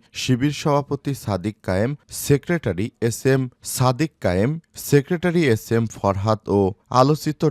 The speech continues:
ঢাবির আইন বিভাগের শিক্ষার্থী সাইদ আবদুল্লাহর Facebook অ্যাকাউন্ট খুঁজে পাওয়া যাচ্ছে না। বুধবার একই জানুয়ারি সামাজিক যোগাযোগ মাধ্যমে Facebook-এ সার্চ করে তাদের আইডি খুঁজে পাওয়া যাচ্ছে না, তাদের আইডিগুলো। অনেকেই বলছেন এই আইডিগুলো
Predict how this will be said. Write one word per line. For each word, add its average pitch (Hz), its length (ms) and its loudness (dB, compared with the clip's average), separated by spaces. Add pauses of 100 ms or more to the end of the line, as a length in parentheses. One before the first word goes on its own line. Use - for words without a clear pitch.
ঢাবির 101 280 0 (200)
আইন 117 180 4
বিভাগের 120 480 0 (340)
শিক্ষার্থী 156 580 -2
সাইদ 127 300 2 (240)
আবদুল্লাহর 151 540 4
Facebook 113 420 -2
অ্যাকাউন্ট 104 420 0 (140)
খুঁজে 104 300 0
পাওয়া 98 240 2
যাচ্ছে 92 380 -2
না। 95 100 0
বুধবার 101 380 2 (340)
একই 156 280 -2
জানুয়ারি 151 340 0
সামাজিক 110 440 -2 (120)
যোগাযোগ 101 340 2 (120)
মাধ্যমে 104 360 -2 (120)
Facebook-এ 107 460 -6 (120)
সার্চ 98 240 0 (140)
করে 95 200 0 (220)
তাদের 120 300 4
আইডি 110 260 0 (140)
খুঁজে 117 280 0
পাওয়া 117 300 2
যাচ্ছে 90 280 -2
না, 92 160 0
তাদের 101 340 -2 (300)
আইডিগুলো। 98 500 2 (340)
অনেকেই 165 340 2
বলছেন 110 420 0 (200)
এই 110 80 2 (340)
আইডিগুলো 143 420 2